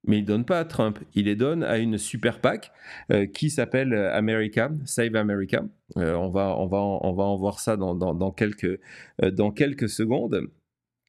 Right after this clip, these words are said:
Et c'est, euh, ce groupe-là qui reçoit, euh, l'argent, euh, de, euh, de, euh, Elon Musk. Pourquoi je vous en parle ? Parce que aujourd'hui, ce que l'on sait, c'est que sur le terrain,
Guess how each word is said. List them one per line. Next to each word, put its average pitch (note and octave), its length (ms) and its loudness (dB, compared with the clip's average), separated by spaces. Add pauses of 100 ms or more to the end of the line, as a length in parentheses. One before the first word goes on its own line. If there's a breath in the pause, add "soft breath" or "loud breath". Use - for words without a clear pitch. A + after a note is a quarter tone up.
(400)
Et D3+ 380 2
c'est, - 520 -2
euh, G#2 160 2
ce A2+ 360 0
groupe-là B2 760 0 (120)
qui F#3 220 0
reçoit, C#3 680 -2
euh, - 120 0
l'argent, A#2 600 -2
euh, A2+ 100 2
de, C3 320 0 (440 loud breath)
euh, G2+ 200 4
de, C#3+ 520 0
euh, A#2 220 2
Elon A#2+ 260 0
Musk. G2+ 400 -2 (240)
Pourquoi G3+ 440 2
je E3 120 -6
vous D3+ 180 -2
en C#3 100 0
parle ? D3+ 460 -2
Parce C3 280 -2
que - 320 0
aujourd'hui, B2+ 680 0 (340)
ce - 140 -6
que C#3+ 100 4
l'on B2+ 200 0
sait, - 380 -4 (260 loud breath)
c'est C#3+ 260 -2
que E3 300 0
sur - 440 -2
le F3+ 140 0
terrain, B2 460 -2